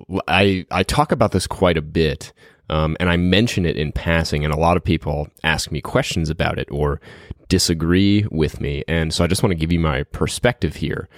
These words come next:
Um, and let me be clear, I'm not saying you shouldn't go to lunch with your donors. Of course, that's absurd. What I'm saying is you shouldn't reach out to your donors offering to treat them to lunch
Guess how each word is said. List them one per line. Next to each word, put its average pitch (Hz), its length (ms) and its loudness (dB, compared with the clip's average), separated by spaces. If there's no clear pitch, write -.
Um, 78 320 0
and 104 340 2
let 107 220 4
me 135 80 4
be 92 120 0
clear, 85 380 0
I'm 85 260 2
not 85 300 0
saying 85 320 0
you 76 80 -6
shouldn't 78 380 -2
go 82 120 4
to 76 80 -2
lunch 76 320 -4
with - 140 -8
your 58 80 -6
donors. 60 400 -4
Of - 160 -10
course, - 320 -2
that's - 320 -4
absurd. 69 560 -2
What 78 180 0
I'm 120 200 6
saying 73 480 -2
is 85 140 0
you 85 80 0
shouldn't 113 540 0
reach 92 320 0
out 80 240 2
to 78 120 -6
your 76 140 0
donors 73 640 -2
offering 85 760 2
to - 180 -8
treat - 640 -2
them 87 320 2
to 73 220 -4
lunch 71 680 -2